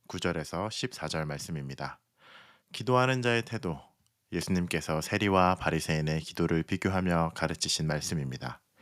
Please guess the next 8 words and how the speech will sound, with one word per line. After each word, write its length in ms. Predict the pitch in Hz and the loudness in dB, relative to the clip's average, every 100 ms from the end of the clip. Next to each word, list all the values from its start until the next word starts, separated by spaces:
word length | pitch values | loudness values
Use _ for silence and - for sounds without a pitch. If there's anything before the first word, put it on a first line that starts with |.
| - - - | -20 -20 -18
제가 220 | - 107 107 | 0 4 4
이 80 | |
말씀을 420 | 110 92 - 101 87 | 4 2 0 0 0
읽겠습니다. 680 | 78 113 - 78 69 64 - _ _ _ _ - - _ _ _ _ - | 0 -4 -2 -4 -4 -6 -10 _ _ _ _ -20 -20 _ _ _ _ 4
또 120 | 143 | 6
자기를 420 | - 113 127 131 | 6 6 8 8
의롭다고 460 | 123 135 - 135 127 | 10 8 8 6 6
믿고 540 | 104 - 98 95 95 | 2 0 2 2 0